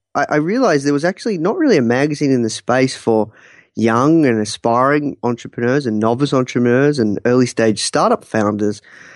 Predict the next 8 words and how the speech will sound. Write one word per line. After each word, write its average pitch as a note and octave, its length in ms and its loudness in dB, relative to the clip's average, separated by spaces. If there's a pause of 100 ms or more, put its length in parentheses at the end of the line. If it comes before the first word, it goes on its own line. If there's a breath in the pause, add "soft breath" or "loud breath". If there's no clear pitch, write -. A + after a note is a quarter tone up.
(340 loud breath)
So F#3 120 0
I - 20 4
was F3+ 140 0
like, F#3 260 0 (460)
"Hmm, A3 260 4
well, C#3 400 2 (300)
you G#3 160 0
know, C#3 260 2